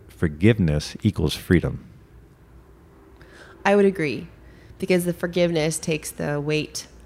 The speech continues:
Speaker 2: off of your shoulders, and <clears throat> 'cause we all, we're human, you know, that's the thing, and we make mistakes, and these, uh, when I finally allowed myself,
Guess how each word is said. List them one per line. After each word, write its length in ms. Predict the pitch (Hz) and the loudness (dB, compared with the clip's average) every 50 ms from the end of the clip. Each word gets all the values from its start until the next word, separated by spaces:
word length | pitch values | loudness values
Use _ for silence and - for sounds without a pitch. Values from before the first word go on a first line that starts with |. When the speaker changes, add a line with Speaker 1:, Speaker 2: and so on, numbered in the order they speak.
| - - - - - - | -20 -20 -20 -20 -12 -6
Speaker 2:
off 240 | - - 139 143 - | -4 -2 -2 -2 -4
of 100 | 170 156 | -8 -8
your 120 | 151 135 143 | -8 -6 -6
shoulders, 800 | - - 147 139 135 143 151 156 - 185 190 - - - - - - - | -6 -6 -6 -6 -6 -6 -6 -6 -6 -8 -8 -8 -10 -12 -12 -18 -16 -10
and 460 | - 170 151 143 143 139 139 143 - - - - - - - - - - - - - - - - - - - - | -8 -6 -4 -4 -4 -6 -6 -8 -10 -14 -20 -20 -20 -20 -20 -20 -20 -20 -20 -20 -20 -20 -20 -20 -20 -20 -18 -10
<clears throat> 720 | - 226 214 - - 254 254 262 262 233 208 196 180 185 - - | -8 -8 -6 -4 -4 -2 0 2 2 2 2 0 -2 -6 -6 -2
'cause 160 | - 214 208 | 0 0 2
we 80 | 220 220 | 4 6
all, 180 | 220 220 214 - | 6 6 4 4
we're 100 | 208 202 | 0 -2
human, 540 | - - 233 226 196 160 147 147 156 175 170 - - | -2 -2 -2 0 0 0 0 -2 -4 -6 -8 -8 -6
you 80 | 190 | -4
know, 100 | 180 165 | -2 0
that's 240 | 165 165 165 - - | 0 -2 -4 -6 -10
the 60 | 170 | -14
thing, 320 | - - 175 165 156 151 151 | -8 -4 -2 0 0 0 -2
and 280 | 147 147 147 143 - | -4 -4 -6 -8 -8
we 120 | - - 165 | -8 -4 -2
make 240 | 165 156 156 160 | -2 -2 -2 -2
mistakes, 640 | 170 156 - - - 156 151 147 139 127 - - - - | -4 -6 -4 -2 0 0 2 0 0 -2 -6 -8 -6 -4
and 560 | 147 139 139 143 139 143 143 139 - - - - _ _ _ _ _ _ _ _ _ _ - | -4 -4 -4 -4 -6 -6 -8 -10 -12 -14 -16 -20 _ _ _ _ _ _ _ _ _ _ -20
these, 460 | - 170 185 175 170 165 156 151 156 | -10 -6 -2 0 0 0 0 0 0
uh, 400 | 160 147 143 139 139 139 - 185 185 - _ _ _ _ _ | 0 0 0 0 -2 -4 -6 -8 -10 -14 _ _ _ _ _
when 160 | - 185 175 | 0 2 2
I 140 | 156 156 165 160 | 4 4 2 0
finally 440 | - - 175 165 170 170 165 160 | 0 0 0 2 2 2 0 0
allowed 380 | 156 147 147 151 147 151 151 151 | -2 0 0 2 2 2 2 0
myself, 580 | 151 147 151 139 - - 147 143 139 139 139 | 0 -2 -2 -4 -4 -4 -4 -4 -4 -4 -6